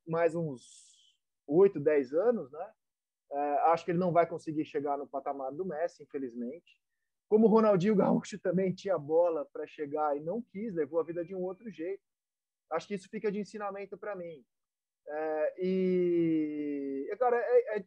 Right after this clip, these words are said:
e, e assim, uma coisa que me pegou, eu não tinha, claro que eu sabia das informações da lesão dele na Copa de quatorze, sabia que ele esteve muito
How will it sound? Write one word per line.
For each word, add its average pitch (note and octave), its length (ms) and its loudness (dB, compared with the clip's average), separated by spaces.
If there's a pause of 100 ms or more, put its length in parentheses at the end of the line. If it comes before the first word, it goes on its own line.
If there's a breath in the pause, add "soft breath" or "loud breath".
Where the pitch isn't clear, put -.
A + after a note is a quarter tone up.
e, G#3 220 -14
e G#3+ 80 2
assim, G3 460 -4 (540)
uma F#3 140 0
coisa G#3 240 0
que G#3+ 100 -8
me G3 140 -2
pegou, E3+ 600 0 (440)
eu D3 100 -6
não F#3+ 180 -6
tinha, F#3 720 -6 (400)
claro A3 280 2
que E3+ 80 -8
eu D#3+ 40 -8
sabia E3 240 0
das D3 200 -2
informações C#3 720 -12
da B2+ 80 -4
lesão B2+ 340 -6
dele B2+ 160 -8
na A#2 140 -10
Copa B2 240 -14
de B2 80 -20
quatorze, E3+ 480 -10
sabia D#3 580 -6 (480)
que D3+ 80 -10
ele D3+ 80 -4
esteve D3+ 300 -10
muito E3+ 240 -8